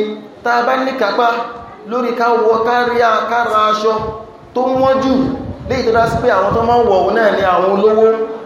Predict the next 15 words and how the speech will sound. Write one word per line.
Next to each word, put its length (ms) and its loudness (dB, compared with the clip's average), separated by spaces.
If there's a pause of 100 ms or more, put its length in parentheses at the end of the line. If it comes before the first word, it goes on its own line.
(160)
àwọn, 360 0 (920)
àwọn 240 0
oníyì 380 2
láwùjọ 420 0 (420)
náà 160 -4
máa 140 -2
ń 100 0
wọ̀. 200 2 (400)
Ṣùgbọ́n 260 -2
a 80 0
torí 220 0
tọ́lọ́run 300 0
bá 80 0
Allah 340 0
subhanahu 560 -4